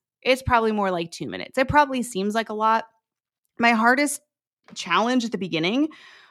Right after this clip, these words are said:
was remembering to document something. <laughs> So I honestly, I set alarms in my phone. Truly, I set alarms in my phone to remember to document things. So our first step was building confidence and building your algorithm.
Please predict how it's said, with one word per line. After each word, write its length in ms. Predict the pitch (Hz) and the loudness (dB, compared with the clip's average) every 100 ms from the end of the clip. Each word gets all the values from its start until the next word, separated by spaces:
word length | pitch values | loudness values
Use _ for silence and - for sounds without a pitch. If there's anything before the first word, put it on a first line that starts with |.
| - | 2
was 180 | 311 294 | 4 6
remembering 540 | 339 311 349 359 339 | 8 8 8 8 6
to 120 | 311 | 4
document 800 | 220 170 196 - 339 254 185 - | 0 6 6 6 4 4 2 -2
something. 500 | - 202 180 156 147 - - 233 | 0 2 2 0 2 2 2 -2
<laughs> 280 | - 240 247 | 2 0 4
So 240 | 262 254 | 8 10
I 240 | 254 269 | 10 6
honestly, 500 | 240 262 320 339 302 | 6 4 2 -2 -2
I 120 | 277 262 | 0 0
set 400 | 247 247 247 - - - - | 0 0 0 -4 -20 -20 4
alarms 800 | 226 226 240 262 262 170 - - - | 6 8 6 6 4 0 -6 -8 0
in 140 | 226 | 2
my 160 | 214 202 | 2 0
phone. 320 | 226 190 - - | 2 2 0 -2
Truly, 380 | 277 240 147 - | 4 4 2 -2
I 60 | 208 | 0
set 180 | 240 | 0
alarms 300 | 202 185 165 | 2 2 2
in 60 | 165 | -2
my 100 | 120 | -4
phone 220 | 143 - _ - - - - | -4 -6 _ -20 -20 -20 -2
to 120 | 214 | 4
remember 240 | 202 180 180 | 4 4 0
to 80 | |
document 460 | 165 131 - 117 - | -2 -4 -6 -14 -16
things. 300 | - - - _ - - | -20 -20 -20 _ -20 -20
So 240 | - 262 233 | 2 4 6
our 200 | 220 233 | 4 2
first 300 | - 330 - | 0 -4 -2
step 260 | 254 233 | -2 0
was 320 | 208 202 196 196 | 2 2 2 -4
building 320 | - 190 190 180 | -4 -2 -2 -2
confidence 680 | 151 151 147 131 - - - | -4 -4 -8 -10 -14 -10 0
and 460 | 240 269 269 269 - _ - | 4 4 2 -2 -6 _ -2
building 300 | 196 196 185 | 0 2 0
your 100 | 175 | 0
algorithm. 600 | 147 139 50 - - | -2 -6 -12 -14 -16